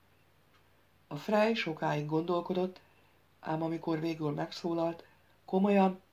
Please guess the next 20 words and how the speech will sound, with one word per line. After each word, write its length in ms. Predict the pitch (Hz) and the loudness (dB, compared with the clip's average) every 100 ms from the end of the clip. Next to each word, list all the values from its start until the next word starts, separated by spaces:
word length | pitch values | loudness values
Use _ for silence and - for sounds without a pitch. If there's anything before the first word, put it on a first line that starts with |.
| _ - | _ -6
ünnepélyesen 800 | 175 160 156 160 156 151 147 | -2 -2 -2 -2 -2 -4 -4
szólt, 400 | 151 165 160 170 - _ _ _ _ - | -4 -2 -2 -4 -12 _ _ _ _ -12
mint 200 | 160 - | -10 -10
a 40 | |
fogadalmat 680 | - 160 147 139 135 139 - | -8 -6 -2 -2 -4 -8 -8
tenne. 360 | 135 135 127 - _ _ _ _ _ _ _ _ - | -10 -8 -12 -14 _ _ _ _ _ _ _ _ -4
"Igen, 360 | 190 156 131 - _ _ _ | 0 0 -2 -8 _ _ _
a 120 | 185 | -4
kedvedért." 600 | 190 156 139 131 127 127 - _ _ _ _ _ _ _ _ _ _ _ _ _ _ _ _ _ _ _ _ _ _ _ _ _ _ _ _ _ _ _ _ _ _ | 0 0 0 -4 -6 -12 -16 _ _ _ _ _ _ _ _ _ _ _ _ _ _ _ _ _ _ _ _ _ _ _ _ _ _ _ _ _ _ _ _ _ _
Persephone 800 | - 220 226 240 - 214 214 208 | 0 0 0 -4 -2 -2 0 0
később 500 | 202 196 196 208 190 | 4 4 4 2 2
visszagondolva 800 | 185 185 185 175 175 175 175 170 | 0 0 -2 0 -2 -2 0 0
rájött, 480 | 170 175 180 175 - - - _ | 0 2 0 -2 -10 -20 -20 _
hogy 160 | - 262 | 0 4
nem 140 | 277 | 4
is 160 | 196 - | 4 4
kellett 360 | 180 175 175 | 4 4 2
olyan 220 | 185 170 185 | -2 -2 -2
sokáig 560 | - 175 165 156 156 | -6 0 2 2 0
várniuk, 500 | 160 151 151 147 143 | -2 -2 -2 -2 -4